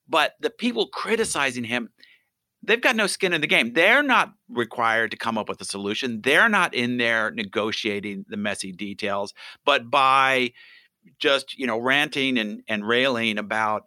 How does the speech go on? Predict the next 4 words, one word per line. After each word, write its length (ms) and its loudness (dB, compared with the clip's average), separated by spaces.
uh, 160 -10
um, 380 -6
about 240 2
McCarthy, 720 2